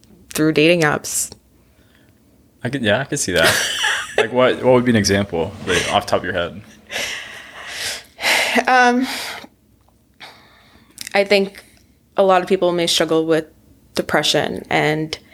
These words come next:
Speaker 1: with the dopamine release on dating apps. It's that, you know, having that intimate connection, that physical intimacy. A lot of people crave that.
Speaker 2: Hmm.
Speaker 1: And I think once you crave that, then you also feel a deeper connection with that individual.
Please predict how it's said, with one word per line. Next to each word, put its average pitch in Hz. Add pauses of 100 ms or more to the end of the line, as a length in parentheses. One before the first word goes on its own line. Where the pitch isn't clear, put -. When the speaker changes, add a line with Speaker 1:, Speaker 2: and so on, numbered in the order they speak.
(220)
Speaker 1:
with 165
the 160
dopamine 160
release 156
on 151
dating 160
apps. - (320)
It's -
that, 143
you 165
know, 156
having 165
that 147 (800)
intimate 180
connection, 151
that 147
physical 160
intimacy. 147
A -
lot 190
of 190
people 208
crave 180
that. - (280)
Speaker 2:
Hmm. 87
Speaker 1:
And -
I 175
think 180
once 170
you 160
crave 208
that, 165
then 170
you 160
also 156
feel 156
a 160
deeper 156
connection 147
with 135
that -
individual. 143